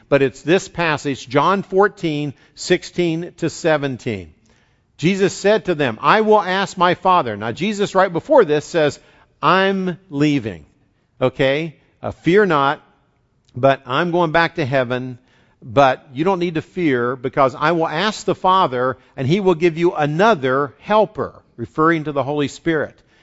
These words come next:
"that he may be with you forever." Whereas I'm not gonna be with you forever, okay?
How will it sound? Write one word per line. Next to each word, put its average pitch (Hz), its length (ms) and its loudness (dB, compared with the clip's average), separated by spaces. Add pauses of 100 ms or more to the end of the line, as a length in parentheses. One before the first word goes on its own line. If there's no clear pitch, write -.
(200)
"that 143 100 2
he 175 140 2
may 185 160 2
be 151 120 0
with 147 280 -2
you 151 100 -6
forever." 160 880 -4
Whereas 139 400 2
I'm 170 180 -2
not 240 140 0
gonna 202 140 -4
be 147 100 0
with 139 220 -2
you 139 80 -4
forever, 127 800 -2 (480)
okay? 135 500 -2